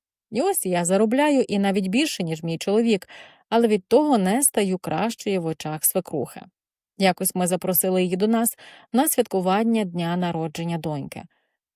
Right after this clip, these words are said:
Справа в тому, що поки я прийшла з роботи, поки відпочила, то вже свекруха мені над головою сто разів прокаркала,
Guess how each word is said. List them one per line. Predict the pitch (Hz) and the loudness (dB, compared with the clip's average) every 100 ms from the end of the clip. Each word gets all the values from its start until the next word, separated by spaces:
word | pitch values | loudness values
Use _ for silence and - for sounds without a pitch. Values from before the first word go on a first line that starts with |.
| _ | _
Справа | - 247 233 220 | -2 4 4 4
в | 208 - - | 0 -8 -4
тому, | 247 262 202 | 0 2 0
що | - 190 | -2 -4
поки | 180 190 196 | -2 -4 -2
я | 190 | -2
прийшла | 185 185 - 175 | -2 -4 -2 -2
з | |
роботи, | 175 180 196 214 196 185 | 0 -2 0 0 -2 -4
поки | 226 233 208 | -2 0 -2
відпочила, | 185 - 175 233 233 190 | -4 -6 -2 0 2 0
то | 185 180 | 0 0
вже | 190 277 | 0 0
свекруха | - 202 240 226 | 0 0 -2 0
мені | 196 202 226 | 0 2 2
над | 208 | 0
головою | 175 180 180 220 214 190 | 0 -2 0 0 0 -2
сто | - 196 226 | -2 2 4
разів | 226 208 196 180 - | 2 2 0 0 -2
прокаркала, | 180 175 170 175 147 139 | -6 2 2 2 -6 -6